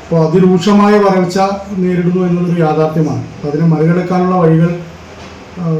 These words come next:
സർക്കാർ തലത്തിൽ കൈക്കൊള്ളേണ്ടതുണ്ട്. അതിനുവേണ്ട അപേക്ഷകൾ നൽകിക്കൊണ്ടിരിക്കുകയാണ്. ആളിയാർ ഡാം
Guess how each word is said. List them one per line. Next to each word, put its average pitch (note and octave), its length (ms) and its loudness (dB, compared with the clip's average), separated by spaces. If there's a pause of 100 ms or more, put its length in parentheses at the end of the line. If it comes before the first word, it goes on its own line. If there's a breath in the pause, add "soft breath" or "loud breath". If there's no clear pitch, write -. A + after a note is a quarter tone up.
സർക്കാർ E3 300 -2
തലത്തിൽ E3+ 500 -2
കൈക്കൊള്ളേണ്ടതുണ്ട്. D#3+ 760 2
അതിനുവേണ്ട D#3+ 540 0
അപേക്ഷകൾ D#3+ 720 0
നൽകിക്കൊണ്ടിരിക്കുകയാണ്. D3+ 960 0 (680)
ആളിയാർ F#3+ 440 4
ഡാം G3 480 0